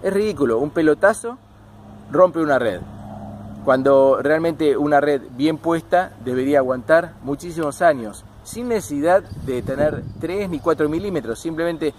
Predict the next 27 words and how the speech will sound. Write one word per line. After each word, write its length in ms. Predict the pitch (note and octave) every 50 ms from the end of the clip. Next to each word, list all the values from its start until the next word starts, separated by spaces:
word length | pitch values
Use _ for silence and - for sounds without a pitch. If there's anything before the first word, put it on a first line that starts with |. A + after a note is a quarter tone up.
| - - - - -
una 200 | D3 D3+ D3+ D3
red 220 | D3+ D3 C3+ A2 - - - - - - - - - A2+
de 160 | C3+ C3+ C#3
dos 160 | D#3+ G3 A3
milímetros, 680 | G3+ F#3+ G3+ G3+ G#3 F#3+ F3+ D#3+ - F3 F#3 G3 - - - - - - - - - - - -
bien 220 | C#3+ F3+ A3+ B3 -
colocada 720 | - G#3 F#3+ F3 D#3 - F#3 E3 C#3+ C3+ C3+ D3+ E3 - - - - - - - - - - - - - - - - -
y 260 | C#3 C3 B2+ B2+ B2 A2+
de 300 | A2 B2 A#2+ A#2 A2+ A2+
buena 300 | A#2+ D3+ F3+ G3+ G3+ F#3+
calidad, 500 | - E3 E3 E3+ E3+ E3+ E3 F3+ F3+ - - - - - - - - -
una 240 | C3 C3+ C#3+ C#3
red 280 | C3 C#3+ D3 D3+ D#3+ - - - - -
que 560 | C#3 A#2+ A#2 A#2 A#2 A2+ A2 A2 G#2+ G#2 G2+ - - -
tenga 480 | D3 C#3+ D3 C#3 C#3 B2+ A#2 A2 G#2 - -
filtro 420 | - - D#3+ E3 D3+ D#3+ E3 D#3+ D3+
U 40 |
V 220 | D3 D#3+ F3 F#3+ G#3 - - - - - - - - - - - - - - - - -
y 200 | - C#3+ C3+ C3
esté 340 | C3 A2+ - - D#3 D#3 D3
hecha 300 | C#3 - - A#2+ G2+ F2+ - - - - -
con 240 | - A#2+ A#2 A#2+ A#2+
material 540 | A#2+ A#2+ A#2 - B2+ A#2 C3+ D3 C#3+ C#3 B2+
virgen 520 | B2 D#3 G3 A#3+ A3+ - F3+ D3 A#2+ G#2 F#2 - - - G2+
de 100 | A2+ C#3
alta 180 | D3+ D3 D#3 C3
tenacidad 560 | - B2 C3 A#2 - C3 C#3 D#3+ F#3 A3